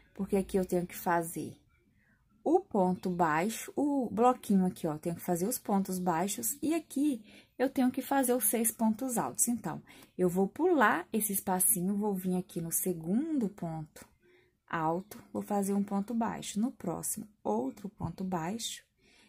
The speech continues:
E aqui dentro, no espacinho de correntinhas, outro ponto baixo. Pulei somente esse espacinho aqui. Laço a minha agulha, vou aqui, olha, no próximo espacinho e vou fazer os meus seis pontos altos. Dois,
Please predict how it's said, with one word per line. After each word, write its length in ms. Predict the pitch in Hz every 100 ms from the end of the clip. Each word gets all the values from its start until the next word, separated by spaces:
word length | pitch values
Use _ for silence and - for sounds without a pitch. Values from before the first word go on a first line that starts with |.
| _ 277
E 60 |
aqui 260 | 277 - 302
dentro, 540 | 226 208 220 226 277 - -
no 120 | 202
espacinho 440 | 202 - 190 - 185
de 120 | 196
correntinhas, 680 | 190 196 196 - 220 226 -
outro 400 | - 175 196 -
ponto 320 | - 190 196
baixo. 420 | 233 240 - - _
Pulei 480 | 226 233 196 208 - _ _
somente 580 | - - 220 196 196 214
esse 140 | 202 -
espacinho 540 | - 226 - 214 240
aqui. 280 | - - - _ _ - - - _ -
Laço 400 | 320 302 311 233
a 40 |
minha 200 | 196 196
agulha, 400 | 196 185 226 285
vou 240 | 214 190 196
aqui, 420 | 220 - 311 339
olha, 280 | 190 175 185
no 100 | 202
próximo 500 | - 233 294 - 202
espacinho 600 | 202 196 196 - 208 254 - - - _ -
e 100 | 269
vou 160 | 269
fazer 540 | 269 277 269 226 226 -
os 140 | 214
meus 220 | 220 233
seis 420 | - - 175 190 -
pontos 540 | 196 185 208 226 -
altos. 400 | - - - - - _ _ _ - _ _ _ _ _ -
Dois, 920 | 180 175 156 151 160 190 226 - -